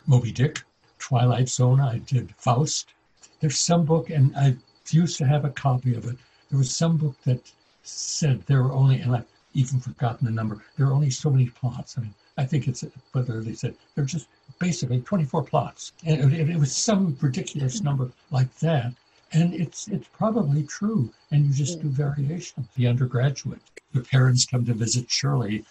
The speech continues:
Speaker 1: and she has this costume on. And, and I, I think that wonderful actress, I, again, I've forgotten her name. I worked with her husband before. That's one of my favorite scenes of anything I've done, because of Shirley and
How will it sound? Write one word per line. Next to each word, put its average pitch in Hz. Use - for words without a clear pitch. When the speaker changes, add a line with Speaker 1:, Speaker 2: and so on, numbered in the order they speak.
Speaker 1:
and 113
she -
has 113
this 113
costume 123
on. 113
And, 120
and 117
I, 113
I 123
think 135
that 123
wonderful 123
actress, -
I, 131
again, 101
I've -
forgotten -
her 107
name. 117
I 127
worked 151
with 131
her 131
husband 120
before. 117
That's 131
one 131
of 123
my 107
favorite 120
scenes 104
of -
anything 135
I've -
done, -
because 117
of -
Shirley 127
and 120